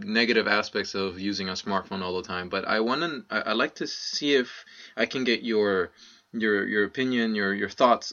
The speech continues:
on the potential consequences of a long-term use of V R event. Like, you know, what do you think it'll be? I-, is it, are people gonna have neck strain, eye strain,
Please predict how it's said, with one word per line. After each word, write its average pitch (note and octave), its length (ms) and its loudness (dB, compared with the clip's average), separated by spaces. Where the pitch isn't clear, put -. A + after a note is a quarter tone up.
on G2 560 0
the G2+ 120 0
potential A2 500 -4
consequences G2+ 960 -4
of G2 380 -6
a G#2 160 -2
long-term A2+ 560 -2
use C3 360 2
of G2 360 0
V G2+ 200 -2
R F#2 380 2
event. F#2+ 280 -4
Like, F#2+ 320 -4
you A2 120 -4
know, G#2 180 -4
what A#2 180 -2
do C#3 80 -4
you D3+ 60 -2
think D3 240 -4
it'll A#2 160 2
be? A2 340 -2
I-, - 60 -4
is G2 440 0
it, F#2+ 300 -2
are F#2+ 60 -2
people A#2 220 0
gonna A#2 160 2
have G#2+ 160 0
neck A#2 180 2
strain, C#3 640 -2
eye B2 200 2
strain, C#3 640 -4